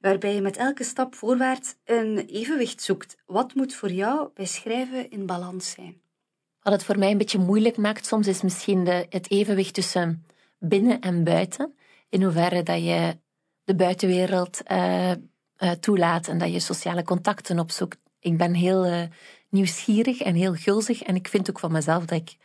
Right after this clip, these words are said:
Speaker 2: op vele gebieden mee moet zijn en heel veel moet gelezen hebben en gezien hebben. En, ehm, waardoor ik eigenlijk me heel vaak, hè, in de buitenwereld bevind. Ik heb ook een behoefte aan, eh, veel sociaal contact, hè. Dus ik geef ook les en ik, eh,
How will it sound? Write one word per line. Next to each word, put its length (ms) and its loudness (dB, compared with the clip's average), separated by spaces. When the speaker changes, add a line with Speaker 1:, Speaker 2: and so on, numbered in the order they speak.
Speaker 2:
op 140 -10
vele 440 4
gebieden 560 2
mee 200 2
moet 220 2
zijn 300 0
en 120 2
heel 120 0
veel 140 -2
moet 180 -2
gelezen 360 2
hebben 180 2
en 100 0
gezien 320 2
hebben. 260 2
En, 180 0
ehm, 560 4
waardoor 380 2
ik 140 -2
eigenlijk 320 -2
me 60 4
heel 200 4
vaak, 360 0
hè, 200 -4
in 140 2
de 80 2
buitenwereld 600 2
bevind. 380 0
Ik 80 -20
heb 340 -14
ook 120 -2
een 100 2
behoefte 480 2
aan, 360 2
eh, 200 0
veel 140 2
sociaal 340 -4
contact, 720 -4
hè. 200 -10
Dus 180 -6
ik 120 -20
geef 200 -8
ook 160 -10
les 220 2
en 120 2
ik, 140 -2
eh, 200 -4